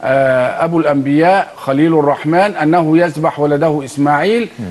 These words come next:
Speaker 1: فكان ي-، يتروى ويتأكد من أنها، آه، رؤيا منامية صحيحة،
Speaker 2: مم.
Speaker 1: ورؤيا الأنبياء جزء من وحي السماء.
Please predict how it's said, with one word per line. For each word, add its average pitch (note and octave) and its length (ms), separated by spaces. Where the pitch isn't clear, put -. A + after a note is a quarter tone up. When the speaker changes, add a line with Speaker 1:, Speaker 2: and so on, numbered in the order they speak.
Speaker 1:
فكان A3 920
ي-، C#3+ 300
يتروى D#3 840
ويتأكد D3 1120
من D3 360
أنها، E3+ 720
آه، C3 840
رؤيا D#3 520
منامية C#3 760
صحيحة، F#3+ 720
Speaker 2:
مم. A2 60
Speaker 1:
ورؤيا D#3 460
الأنبياء C#3+ 680
جزء D3+ 540
من D3+ 200
وحي D#3 300
السماء. B2+ 480